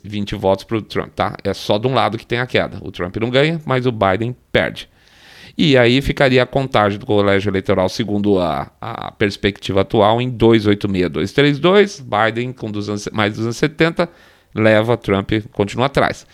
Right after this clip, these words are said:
A gente lembra, a, o, o Trump precisa de três vitórias em três estados. Vamos dizer que isso seja uma vitória. Biden menos vinte, ok. Então ele vai ter que conseguir tirar mais pelo menos dezessete votos do Biden. Só que,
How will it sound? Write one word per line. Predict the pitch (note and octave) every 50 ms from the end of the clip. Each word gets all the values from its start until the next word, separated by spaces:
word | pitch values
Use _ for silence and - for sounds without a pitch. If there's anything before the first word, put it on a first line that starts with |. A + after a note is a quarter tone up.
| _ - - _
A | - G2 G#2+
gente | G#2+ A2+ A2 - E3+
lembra, | D#3 E3 D#3+ B2 F#2 E2+ - - _ _ _ _ _ -
a, | - F#2+ - -
o, | - G2+ - - - G#2 G2
o | F#2
Trump | - G2+ F#2+ G#2 B2 D3+
precisa | D3+ - - A2+ - - C3 B2 C#3+ D3
de | C3+ B2 D3 D3+
três | D3+ - _ _ - - G2+ G2+ G#2 G#2+ B2 C3+ C3
vitórias | C#3+ D#3 D#3 - - G#2 G2+ G2+ G#2 A2+ A#2 A#2+
em | B2 B2+
três | B2 - F#2+ F2+ G2 A2
estados. | A#2+ - - - G#2 E2+ - G#2
Vamos | G#2+ G2 G2 G2
dizer | A2 A2+
que | - - A2+
isso | D3 - - D#3+
seja | D3 - D#3 C#3 C#3
uma | D3 C#3+
vitória. | C3+ C3 C3 - G#2 F2+ D#2+ E2 -
Biden | - A#2+ A2 G#2 G#2+ G#2 A2 A2 G#2+ G2+
menos | G2 G2 G2+ G#2 F#2+
vinte, | G#2 B2 C3+ G#2 - - - -
ok. | - - B2 - - E2+ C2+ - - _ - - - - _
Então | - - - F#2 F2
ele | F2 F#2
vai | G2+ G2+
ter | G2+ F#2+ F#2
que | F2+ - -
conseguir | - - A2 G#2+ - A#2+ A2 G#2+ G#2 G2+
tirar | - - C3 A2 G2 G2+
mais | G2+ G2 G2 G#2 G#2+ - - - - _ - - _ _ _
pelo | - D#3+ D#3+ D#3+ D#3
menos | A#2+ A2 A2 A2+ A#2 A#2 G#2+
dezessete | G#2 G#2+ G#2+ A2+ A#2 A2+ A2 A2 G#2 - - F2+ F2+ F2 - -
votos | F2+ F2 F2 E2+ - - G2+
do | G#2 F2+
Biden. | E2 C2+ G1+ G1+ - - _ _ _ _ _ _ _ _ _ _ _ _ _ _ _ _ _ _
Só | - - - - G#3+ F#3+ F#3+
que, | - - - B2 G2+ -